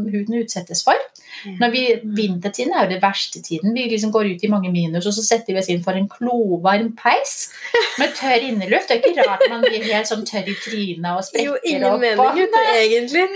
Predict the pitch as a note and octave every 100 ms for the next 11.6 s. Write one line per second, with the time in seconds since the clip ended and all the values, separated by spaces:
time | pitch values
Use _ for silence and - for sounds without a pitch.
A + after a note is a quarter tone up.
0 | F#4+ F4+ D#4+ D#4 E4 G#4 G#4+ - A#4 D#4
1 | - - - _ C4 A#3+ B3 F#4+ G4 -
2 | A3 F3+ F3 G3 G3+ F3+ E3+ C#4+ F4 _
3 | _ _ _ _ _ - - A#3+ A3 -
4 | B3 B3 A3+ A3+ A#3 G3+ G#3+ A3+ A3+ G3
5 | G3 B3+ G#3+ A3+ A3 A#3 A#3 F#4 C#5+ -
6 | A3 G#3 G3+ G#3 - C4 C4 B3+ B3+ B3
7 | B3 - B3 B3 A#3+ - A#3 C#4 A#3 G3+
8 | F#3+ A3 E4 B3+ A#3 C4 B3 B3 C4+ G#3+
9 | A3+ A#3 A3+ A3+ A#3+ A#3 A#3 A#3 D4+ -
10 | G3 F#3 B3 A#3+ G#3+ - - F#4 C5+ -
11 | - - - B3 A#3